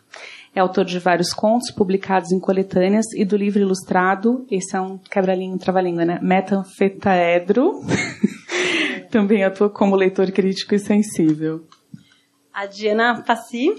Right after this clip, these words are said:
Speaker 2: que tá aqui conosco, ela é formada em editoração na Universidade de São Paulo e trabalha no grupo Companhia das Letras desde dois mil e nove. Na Companhia das Letras foi criado o selo Seguinte, em dois mil e doze,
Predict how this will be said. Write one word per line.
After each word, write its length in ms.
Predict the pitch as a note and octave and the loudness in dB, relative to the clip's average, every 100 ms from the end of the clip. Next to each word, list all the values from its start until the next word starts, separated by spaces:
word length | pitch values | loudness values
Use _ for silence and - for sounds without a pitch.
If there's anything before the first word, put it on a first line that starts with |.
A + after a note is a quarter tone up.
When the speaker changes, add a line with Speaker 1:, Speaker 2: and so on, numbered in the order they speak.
| - - | -6 -18
Speaker 2:
que 120 | A3 | -6
tá 80 | G3+ | -6
aqui 120 | - | -6
conosco, 760 | - G3+ F3 F#3+ A3 - D#4+ D#4 | -4 -2 -2 -6 -6 -2 -2 2
ela 180 | A3 A3 | 2 2
é 60 | |
formada 420 | A3 A#3 A3 G#3+ | 2 2 2 0
em 80 | A3+ | 0
editoração 680 | A3+ - A3+ A3 - G3+ A3 | -2 -2 -2 -4 -4 -2 -2
na 60 | |
Universidade 320 | A3+ G#3+ G3 F#3+ | -4 -4 -6 -6
de 80 | |
São 120 | - F3 | -10 -6
Paulo 560 | F#3 F3+ A3 C#4 C#4+ | -2 2 4 4 0
e 60 | - | -4
trabalha 280 | A3+ G#3+ A3+ | -2 2 2
no 120 | A3+ | 0
grupo 360 | G#3+ A3+ C4+ B3+ | -6 -6 -6 -2
Companhia 320 | B3 A#3+ A#3+ | -2 0 0
das 240 | C4 A#3 | 0 0
Letras 300 | G#3+ A3+ A#3 | -2 -2 -2
desde 220 | A3 A#3+ | -2 -2
dois 180 | A#3+ C4 | -2 -4
mil 180 | C4+ E4 | 0 2
e 40 | |
nove. 460 | A3 E3 D#3+ F3 D#3+ _ _ - - _ _ _ | 2 -2 -6 -12 -14 _ _ -20 -20 _ _ _
Na 140 | - C4 | -4 0
Companhia 360 | D#4 D#4 C#4+ | 0 0 0
das 140 | C4 B3+ | 0 -2
Letras 480 | B3 C4+ C4+ - - | 0 0 -2 -6 -6
foi 140 | A#3+ | -4
criado 420 | B3 A#3+ G#3+ G#3+ G#3+ | -4 2 2 2 -2
o 40 | |
selo 680 | - G#3+ A3 G#3+ G3 F3 - | -4 -2 0 0 -2 -4 -8
Seguinte, 640 | - G3+ F#3 G#3+ C4+ C#4+ | -10 -12 -6 -2 -2 0
em 40 | A#3 | 0
dois 180 | G#3 | 0
mil 100 | G#3 | -2
e 60 | G3 | -4
doze, 540 | F3 E3+ G3 A#3+ D#4+ | -4 -4 -6 -4 -4